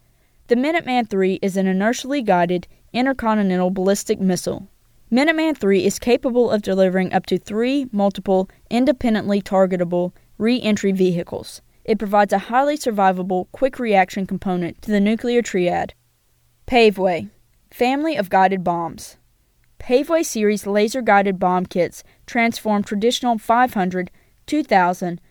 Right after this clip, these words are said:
and five thousand pound bomb bodies into precision guided air to ground munitions for targeting of soft and hardened targets. The Paveway series consists of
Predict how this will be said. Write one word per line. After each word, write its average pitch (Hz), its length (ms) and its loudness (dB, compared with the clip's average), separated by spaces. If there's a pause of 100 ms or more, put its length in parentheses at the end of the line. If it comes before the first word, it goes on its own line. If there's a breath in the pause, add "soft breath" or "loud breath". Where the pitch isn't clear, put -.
(100)
and 214 200 -6
five 254 260 2
thousand 202 380 2
pound 185 320 -4
bomb 190 280 2
bodies 170 460 -4 (160 soft breath)
into 214 300 -2
precision 254 720 -4
guided 185 360 2 (280)
air 247 160 6
to 262 140 -4
ground 190 320 0
munitions 175 580 -4 (200 soft breath)
for 220 160 -2
targeting 226 640 0
of 180 120 -4
soft 220 460 -2
and 196 100 -2
hardened 196 440 0
targets. - 520 -4 (460)
The 240 80 2
Paveway 320 460 2
series 190 380 -2
consists 196 500 -4
of 175 160 -2